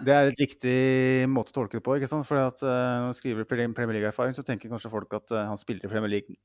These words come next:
nå, men, eh, det trenger han jo ikke gjøre, for å ha Premier League-erfaring. Så Renato Sanchez er absolutt, eh, eh, en, eh, en mulighet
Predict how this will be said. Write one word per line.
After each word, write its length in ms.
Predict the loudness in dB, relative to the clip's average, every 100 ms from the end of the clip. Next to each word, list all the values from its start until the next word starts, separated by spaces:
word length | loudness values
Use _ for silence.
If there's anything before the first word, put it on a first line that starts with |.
| -8
nå, 140 | 0 0 0 _ _
men, 160 | -10 -6 -2
eh, 480 | -2 -4 -8 _ _ _ _ _ -4
det 80 | -2
trenger 220 | 0 0
han 20 |
jo 80 | -2
ikke 140 | 0 -2
gjøre, 160 | -2 _
for 80 | -6
å 80 | -4
ha 80 | -2
Premier 220 | -2 -2
League-erfaring. 420 | -2 0 -2 -2 -8
Så 160 | -4 -2 0 -2 -4 -6 -6
Renato 320 | -4 -4 -2
Sanchez 320 | -6 -6 -8 -4
er 380 | -2 0 -2 -4
absolutt, 560 | -6 -10 -8 -8 _ -4
eh, 240 | -2 -2 -6 _ _ _ _ _ _ -20 -20 _ _ _ _ _ _ _ 0
eh, 500 | 2 2 2 0 0 -2
en, 220 | -2 -2
eh, 520 | -2 -2 -4 -6 -6 -4
en 100 | -2
mulighet 300 | -2 -2